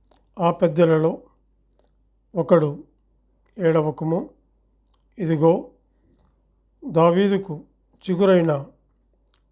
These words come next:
యూదా గోత్రపు సింహము ఏడు ముద్రలను తీసి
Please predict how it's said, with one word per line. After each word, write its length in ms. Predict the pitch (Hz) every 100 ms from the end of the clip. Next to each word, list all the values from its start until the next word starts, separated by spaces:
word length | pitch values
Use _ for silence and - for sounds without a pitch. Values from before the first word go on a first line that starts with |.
| -
యూదా 280 | 175 190 208
గోత్రపు 680 | 196 175 175 175 170 156 156 _ _ _ _ _ _ _ -
సింహము 680 | - 185 165 165 170 165 320 _ _ _ - 175
ఏడు 180 | 185 196
ముద్రలను 720 | 175 160 156 156 156 175 302 _ _ _ _ _ _ _
తీసి 500 | 165 165 - 180 277